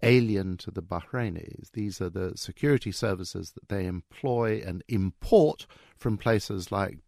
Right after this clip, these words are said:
the Baluch tribal areas, Syrian policemen, Jordanian policemen, and so on and so forth. Now, if they don't pull back from that into the prior arena, and don't forget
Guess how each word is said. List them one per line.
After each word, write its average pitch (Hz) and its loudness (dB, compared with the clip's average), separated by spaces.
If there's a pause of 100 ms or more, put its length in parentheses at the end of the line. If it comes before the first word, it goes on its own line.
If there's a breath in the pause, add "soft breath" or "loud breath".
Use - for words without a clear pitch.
the 98 -4
Baluch 98 0
tribal 127 4
areas, 110 2 (400 loud breath)
Syrian 104 4
policemen, 107 -4
Jordanian 95 -2
policemen, 95 -8
and 90 -4
so 104 -4
on 92 -2
and 85 -6
so 95 -2
forth. 92 -4 (460 soft breath)
Now, 120 2 (140)
if - 6
they 147 8
don't 165 4 (220)
pull 135 6 (140)
back - 0 (160)
from 180 2
that 95 -8 (200)
into 135 4
the 98 -4
prior 170 6
arena, 101 0
and 110 -4
don't 135 -2
forget 113 -2